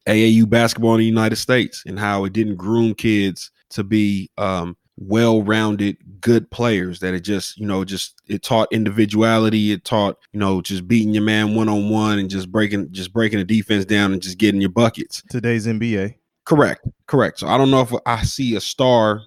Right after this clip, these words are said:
Speaker 1: and it's definitely not A D. LeBron is on the backside of his career, but in our best game, when we needed, you know, like game three against Portland, LeBron had to do so much.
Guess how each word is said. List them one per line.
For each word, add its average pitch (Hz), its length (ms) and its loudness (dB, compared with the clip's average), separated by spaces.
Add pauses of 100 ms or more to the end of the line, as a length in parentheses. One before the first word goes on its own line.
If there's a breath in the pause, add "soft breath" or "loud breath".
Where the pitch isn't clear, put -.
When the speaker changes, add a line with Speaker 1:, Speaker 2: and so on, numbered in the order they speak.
(140)
Speaker 1:
and 123 100 0
it's 104 100 0
definitely 131 380 2
not 113 160 2
A 107 140 0
D. 92 320 -6 (340)
LeBron 113 360 2
is 117 100 -2
on 107 100 0
the 98 60 -2
backside 113 500 0
of 110 60 0
his 110 100 -6
career, 110 480 -4 (140)
but 101 120 -4
in 113 120 -2
our 104 120 0
best 135 560 0
game, 127 440 0 (140)
when 110 140 -4
we 113 120 -2
needed, 131 420 4
you 127 100 0
know, 101 160 2
like 95 280 -4
game 131 340 2
three 143 160 2
against 117 340 -2
Portland, 98 460 -2 (320)
LeBron 113 380 -2
had 120 140 -2
to 107 60 -10
do 110 200 -4
so 123 240 -2
much. 117 640 -2